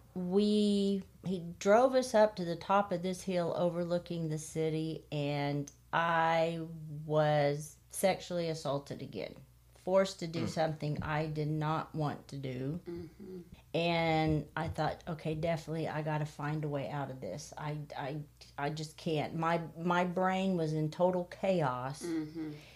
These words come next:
Speaker 1: It didn't know what to think. It didn't know what to do. I cou-, I, I already learned a long time before this, don't go to my parents about anything.
Speaker 3: Mm-hmm.
Speaker 1: You know, they're not gonna help you. My brother wasn't around.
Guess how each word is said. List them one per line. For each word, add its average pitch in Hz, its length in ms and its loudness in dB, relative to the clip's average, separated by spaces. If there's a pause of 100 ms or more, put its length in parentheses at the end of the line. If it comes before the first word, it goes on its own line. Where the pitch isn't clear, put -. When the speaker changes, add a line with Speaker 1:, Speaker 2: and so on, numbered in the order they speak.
(220)
Speaker 1:
It 175 220 2
didn't 180 260 0
know 160 140 4
what 180 280 4
to 202 60 -2
think. 170 420 -2
It 165 80 -4
didn't 156 200 -2
know 156 100 -2
what 156 260 0
to 165 80 -6
do. 160 180 2
I 139 80 2
cou-, 185 200 -6
I, 151 320 4
I 151 40 6
already 214 340 6
learned 170 480 2
a 139 40 -2
long 165 600 2
time 160 320 -2
before 160 380 -2
this, 135 240 -2
don't 156 320 -2
go 165 180 -2
to 165 80 -4
my 131 160 -4
parents 156 520 -4
about 131 280 -8
anything. 117 580 -4
Speaker 3:
Mm-hmm. 160 480 -4 (380)
Speaker 1:
You 156 140 0
know, 135 260 0
they're 151 220 0
not 170 240 0
gonna 143 160 -4
help 135 340 -2
you. 139 140 -4
My 135 160 -2
brother 165 380 2
wasn't 151 440 0
around. 139 560 -4